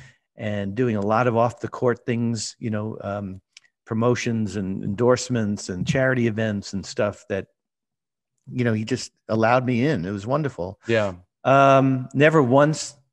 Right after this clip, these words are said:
Speaker 1: in the twenty years that we spent together did he ever say to me, "Hey, man, you know, that's enough," or, "You took too, you took enough pictures," or, "Get the hell out." You know, he never said that. Um, I think he knew that I knew that th-,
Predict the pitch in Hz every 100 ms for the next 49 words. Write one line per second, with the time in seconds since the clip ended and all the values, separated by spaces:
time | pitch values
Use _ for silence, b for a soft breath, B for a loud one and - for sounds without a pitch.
0 | - 123 113 - 139 135 131 131 131 120
1 | 110 127 123 123 123 117 107 107 113 -
2 | 131 131 139 - - 123 123 123 123 123
3 | 117 117 117 110 117 110 110 117 104 104
4 | 117 127 123 110 104 104 - B B 90
5 | B - - 135 113 - 135 120 107 135
6 | 127 127 117 - 131 - 123 120 107 104
7 | 98 - 120 127 123 117 120 120 143 -
8 | 135 135 139 120 135 151 139 131 120 113
9 | 135 _ B B B _ _ - 120 120
10 | 120 123 135 147 139 135 131 127 117 120
11 | 123 127 123 113 123 127 120 113